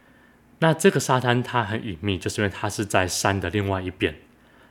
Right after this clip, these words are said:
所以我们就搭着 Uber，然后跨过了山，要进入这个沙滩，然后就被了沙滩的管理员挡住。那管理员是跟我们说，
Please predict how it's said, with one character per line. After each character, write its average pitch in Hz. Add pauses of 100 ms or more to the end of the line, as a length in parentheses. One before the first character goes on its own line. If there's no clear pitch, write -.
(100)
所 127
以 113
我 101
们 92
就 110
搭 110
着 98
Uber， 104
然 90
后 90
跨 117
过 107
了 90
山， 101
要 123
进 117
入 110
这 101
个 87
沙 85
滩， 82 (880)
然 127
后 180
就 185
被 165
了 107 (480)
沙 123
滩 120
的 101
管 95
理 98
员 80 (320)
挡 80
住。 98 (800)
那 127
管 123
理 117
员 107
是 113
跟 120
我 110
们 90
说， 95